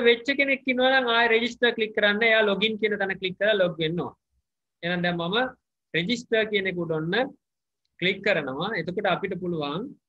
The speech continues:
මේකේ ලියාපදිංචි වෙන්න. එල් එම් එස් එකේ register වෙන්න පුළුවන්. ගුරුවරයෙක් හැටියට හරි, ළමයෙක් හැටියට හරි නේද? ප්‍රින්සිපල් කෙනෙක් හැටියට හරි, අයි එස් ඒ කෙනෙක් හැටියට හරි, ඩිරෙක්ටර් කෙනෙක් හැටියට හරි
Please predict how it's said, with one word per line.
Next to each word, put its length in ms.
මේකේ 340
ලියාපදිංචි 840
වෙන්න. 240
එල් 140
එම් 120
එස් 160
එකේ 240
register 500
වෙන්න 220
පුළුවන්. 420
ගුරුවරයෙක් 460
හැටියට 340
හරි, 200
ළමයෙක් 420
හැටියට 340
හරි 220
නේද? 200
ප්‍රින්සිපල් 420
කෙනෙක් 280
හැටියට 380
හරි, 260
අයි 220
එස් 140
ඒ 120
කෙනෙක් 280
හැටියට 340
හරි, 160
ඩිරෙක්ටර් 440
කෙනෙක් 280
හැටියට 340
හරි 200